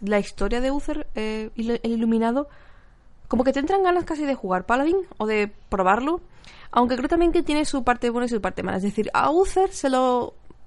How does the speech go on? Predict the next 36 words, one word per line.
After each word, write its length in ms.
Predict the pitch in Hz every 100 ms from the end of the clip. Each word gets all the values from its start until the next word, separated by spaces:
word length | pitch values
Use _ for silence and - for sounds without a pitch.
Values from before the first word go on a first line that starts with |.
| -
dignifica 760 | 208 247 220 226 214 320 311 240
y 40 |
se 120 | 233 214
lo 60 |
magnifica 420 | 208 202 202 233
como, 400 | - 214 196 180
como 260 | - 190 190
casi 240 | 196 208
como 260 | 214 190 202
una, 460 | 240 254 247 214 208 - - -
un 80 | 214
personaje 460 | 247 254 254 254
divino 420 | 208 208 254 247 185
entre 260 | 185 175
los 200 | 180 -
humanos. 480 | 196 180 180 185 - - - - - - - - - - - -
Tan, 240 | 247 277 262
tan 160 | 269
importante 760 | 277 254 247 240 254 262 277 269
fue 520 | - 226 233 233 233
él 180 | 247 233
como 220 | 202 196
paladín 560 | 190 190 208 262 269 -
y 140 | 208
tan, 220 | 214 220
tan, 260 | 214 226 226 -
tan 180 | - 220 214
buena 240 | 233 294
conexión 420 | 247 196 - 240
tenía 160 | 202 208
él 100 | 202
con 140 | 196
la 80 | 185
luz. 320 | 196 254 - - - - - - - -
Sin 160 | 247
embargo, 380 | 247 285 320